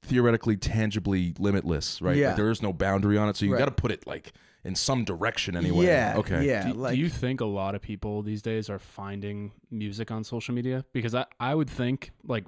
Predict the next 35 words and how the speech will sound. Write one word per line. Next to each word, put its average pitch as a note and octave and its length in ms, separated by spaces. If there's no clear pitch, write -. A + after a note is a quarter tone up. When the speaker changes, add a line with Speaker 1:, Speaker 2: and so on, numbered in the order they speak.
Speaker 3:
at C3+ 120
least C3+ 180
for C3 100
me A2+ 160
personally, A#2 600
I A#2+ 60
think B2+ 180
on G#2+ 160
TikTok, C#3+ 640
it's - 140
like, G#2+ 280
that's C#3 180
the A#2 120
top G2+ 300
one F#2+ 200
percent, - 380
Speaker 2:
Yeah, B2+ 180
Speaker 3:
right? G2+ 180
Like, G#2 140
Speaker 2:
yeah. A2+ 80
Speaker 3:
those, G#2 220
those G#2 160
big G#2+ 260
songs G2+ 360
that, F#2 160
like, G2+ 160
Speaker 2:
Yeah. C3+ 100
Speaker 3:
are B2 140
on - 120
every G2 640
Speaker 2:
Yeah, D3 100
Speaker 3:
TikTok. A2+ 400
Speaker 2:
yeah. C3 320
Speaker 3:
But, A2+ 180
like, G2+ 360